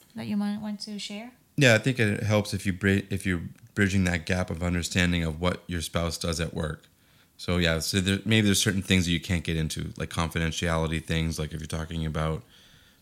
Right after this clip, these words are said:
Speaker 2: you know, for example, with Ruby's students, she's not gonna tell me, like, their names or anything
Speaker 1: Mm-hmm.
Speaker 2: specific. She can just be like, "Hey, I've got a student that is, you know, acting up, or they're,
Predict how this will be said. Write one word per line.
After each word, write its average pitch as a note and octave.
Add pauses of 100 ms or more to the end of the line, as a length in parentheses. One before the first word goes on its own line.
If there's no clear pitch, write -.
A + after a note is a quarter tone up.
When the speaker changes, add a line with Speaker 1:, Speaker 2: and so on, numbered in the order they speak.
(160)
Speaker 2:
you E2+
know, D#2+
for D#2+
example, D#2+
with D#2
Ruby's D#2+
students, F#2
she's E2
not D#2+
gonna D#2
tell E2
me, D#2
like, D2
their C#2+
names E2 (460)
or F#2+
anything G2
Speaker 1:
Mm-hmm. F2+
Speaker 2:
specific. -
She E2+
can E2+
just D#2+
be D#2+
like, -
"Hey, -
I've D#2+
got E2
a D#2+
student E2 (640)
that D#2
is, D2+
you E2
know, D#2+
acting E2+
up, D2+
or D2+
they're, D2+